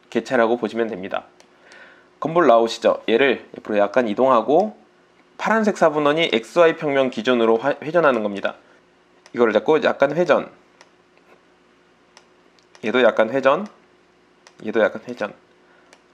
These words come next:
겹치지만 않게 하도록 할게요. 약간 이렇게. 그런 다음에 제가 박스를 하나 그리도록 할 텐데,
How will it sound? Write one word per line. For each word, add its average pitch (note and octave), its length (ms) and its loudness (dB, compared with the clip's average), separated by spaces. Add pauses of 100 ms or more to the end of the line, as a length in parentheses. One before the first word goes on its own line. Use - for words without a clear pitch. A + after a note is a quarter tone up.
(400)
겹치지만 E3 880 0
않게 A#2+ 580 0
하도록 B2+ 380 -2
할게요. A2+ 640 -4
약간 G#2+ 220 -12
이렇게. G#2+ 500 -8 (1900)
그런 D#3 200 2
다음에 B2 640 2 (500)
제가 G#2+ 200 -2
박스를 D3+ 480 2
하나 A#2+ 180 2
그리도록 A#2 440 0
할 A#2+ 100 -2
텐데, B2+ 400 0